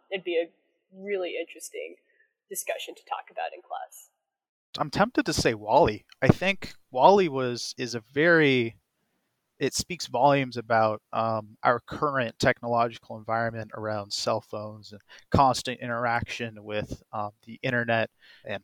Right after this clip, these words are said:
Speaker 2: cell phones and things like that, um, and where these kinds of technologies might eventually lead, as well as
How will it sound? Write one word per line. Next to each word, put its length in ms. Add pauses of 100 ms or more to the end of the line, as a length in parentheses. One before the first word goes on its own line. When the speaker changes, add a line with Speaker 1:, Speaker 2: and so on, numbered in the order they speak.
(160)
Speaker 2:
cell 300
phones 420
and 140
things 240
like 180 (120)
that, 260 (400)
um, 320
and 240
where 560 (500)
these 200
kinds 220
of 80
technologies 580
might 140
eventually 440
lead, 360
as 160
well 340
as 320